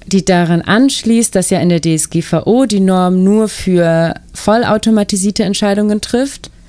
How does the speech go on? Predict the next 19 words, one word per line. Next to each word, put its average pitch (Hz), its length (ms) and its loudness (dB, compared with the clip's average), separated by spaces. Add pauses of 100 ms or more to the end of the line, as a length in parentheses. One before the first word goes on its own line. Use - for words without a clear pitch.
(360)
Und 196 120 4
in 175 120 2
der 160 100 0
K-I-Verordnung 190 680 0
wird 170 120 -2
jetzt 180 140 -2
vorgeschlagen, 170 1000 0 (380)
dass 170 440 -2
auch 165 320 0
bei, 151 540 0 (460)
also 160 300 -2
bei 143 200 -6
allen 247 360 2
Systemen, 208 760 0
die 165 520 -2
K - 160 -2
I 220 160 0
gestützt - 520 -4
sind, 208 440 -2